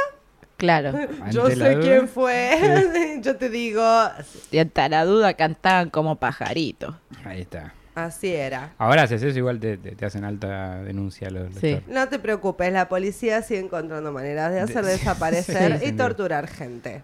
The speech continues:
Speaker 2: hasta
Speaker 1: Sí.
Speaker 2: el día de hoy. Así que bueno, colorín colorado, este cuentito ha terminado. Mucho gusto, Evaristo,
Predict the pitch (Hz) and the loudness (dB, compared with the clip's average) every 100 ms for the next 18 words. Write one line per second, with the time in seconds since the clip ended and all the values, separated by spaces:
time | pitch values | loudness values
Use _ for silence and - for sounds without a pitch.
0 | _ - 185 - 180 170 147 143 139 156 | _ -8 -6 -4 -6 -4 -6 -6 -4 -6
1 | 87 76 - _ _ _ _ - 226 294 | -8 -12 -20 _ _ _ _ -10 -8 -8
2 | 294 247 208 165 185 202 - 320 247 233 | -8 -4 -4 -4 -8 -6 -2 0 0 -2
3 | 233 269 247 220 220 233 226 - - 285 | -4 -2 0 2 4 4 2 -2 -6 -8
4 | 185 175 190 196 214 214 - 233 226 - | -6 -8 -8 -6 -4 -4 -2 -2 -2 -4
5 | 269 240 202 180 220 240 254 247 196 208 | -6 -4 -6 -4 -2 0 -2 -2 -6 -12
6 | - 170 175 - 147 127 127 196 - 233 | -10 -12 -10 -8 -6 -6 -8 -10 -4 -4
7 | 233 | -4